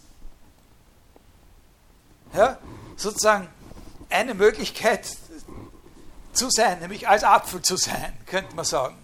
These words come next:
Ja? Verstehen Sie das?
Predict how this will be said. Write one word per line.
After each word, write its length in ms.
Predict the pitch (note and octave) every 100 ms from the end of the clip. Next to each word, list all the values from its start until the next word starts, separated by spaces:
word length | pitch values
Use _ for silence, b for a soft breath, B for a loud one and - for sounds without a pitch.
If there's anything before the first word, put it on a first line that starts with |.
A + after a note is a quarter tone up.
| D#3
Ja? 260 | A3 C#4+ - - _ _ _ _ _ _ _ _ _ _ - _ _ _ _ - - - - - - - - - - -
Verstehen 380 | - G3 - G3+
Sie 120 | F3+
das? 460 | G3+ G#3 D4 - -